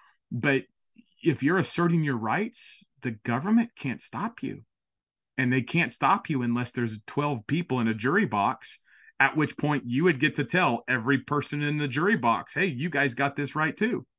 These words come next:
And this is the law of the land. Look at this Constitution. And this trumps the statute." And the judge swore to it. So, and, and that's the thing we have to understand is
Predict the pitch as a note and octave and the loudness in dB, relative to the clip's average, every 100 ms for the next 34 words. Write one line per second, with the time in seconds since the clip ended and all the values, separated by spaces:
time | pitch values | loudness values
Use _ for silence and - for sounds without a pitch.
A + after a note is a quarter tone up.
0 | _ _ _ _ - D3 C#3 D#3 D#3+ C#3 | _ _ _ _ 0 2 4 2 2 0
1 | C#3 C#3 D3 D3 D3 F#3+ F#3+ G#2 F#2 G#2+ | 2 2 2 2 0 0 0 -2 -6 -8
2 | C#3 C#3 C#3 C#3 - D3 C#3 C#3 G#3+ - | -2 0 0 0 0 0 -2 -2 -2 -2
3 | - - _ _ _ _ C#3 C#3+ E3+ - | -6 -14 _ _ _ _ 2 4 4 2
4 | - D#3 - D3 - F#3 F#3+ - G2 _ | 0 0 -2 -6 -4 -2 -2 -4 -10 _
5 | _ _ _ _ _ _ _ D#3 D3 C3 | _ _ _ _ _ _ _ 0 2 2
6 | D#3 G3+ - A3+ A3 - F2+ D#2+ _ _ | 2 2 0 0 0 0 -6 -8 _ _
7 | _ _ _ _ _ _ _ _ - - | _ _ _ _ _ _ _ _ -10 -2
8 | C#3+ B2+ A#2+ D3 C#3+ D3+ E3+ G3+ - A3+ | 0 2 0 0 0 2 2 0 0 0
9 | G#3+ F#3 E3 D3 C3 B2+ A#2+ F#3+ F3+ A#2 | 2 0 0 -2 -2 -4 -2 -2 0 2
10 | A2 | 0